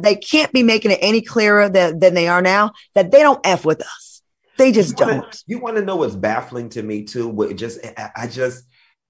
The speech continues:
Speaker 2: you know, I'm so fascinated by the psychology of racist white people. I really am,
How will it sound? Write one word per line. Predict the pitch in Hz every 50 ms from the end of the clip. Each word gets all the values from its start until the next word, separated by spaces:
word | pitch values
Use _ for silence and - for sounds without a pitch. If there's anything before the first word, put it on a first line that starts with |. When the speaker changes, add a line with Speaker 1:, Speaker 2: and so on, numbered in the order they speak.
| _ 135
Speaker 2:
you | 143 151
know, | 151 135
I'm | 131 113 107
so | - - - 175 185 190 185
fascinated | 180 - - _ - 160 160 156 156 - - 143 131 123 117 113 110 107 107 - 98
by | 98 107 110
the | 107 104 101
psychology | - - 107 95 98 95 - - 113 113 110 117 123 123 117 107 113 113 -
of | 101 -
racist | 85 87 90 101 110 110 110 - 110 107 101
white | 98 107 104 - -
people. | 127 110 - 113 101 95
I | 95
really | 92 92 98 117 120 123 120 120 120
am, | 104 101 90 78 69 76 _